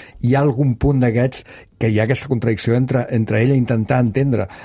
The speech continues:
amb, o, o, o, o venir d'un món on el llenguatge és un codi que més o menys tothom ha acordat i que hi ha una comprensió possible,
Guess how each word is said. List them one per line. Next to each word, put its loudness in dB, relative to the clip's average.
amb, -4
o, -2
o, 0
o, 0
o 0
venir 2
d'un 2
món 2
on -6
el -4
llenguatge 0
és -2
un -4
codi 0
que -2
més 0
o 0
menys -4
tothom 0
ha 2
acordat 0
i -4
que 0
hi 2
ha 2
una 2
comprensió 0
possible, 0